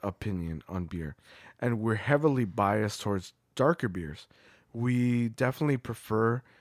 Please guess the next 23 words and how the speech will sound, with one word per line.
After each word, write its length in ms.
the 380
porters 760
and 160
stouts. 580
We 380
prefer 560
beers 680
that 340
are 140
a 40
bit 240
heavier 680
and 460
darker 560
and 280
maltier 760
and, 220
um, 440
for 180
the 100
most 280
part, 260
sweeter." 540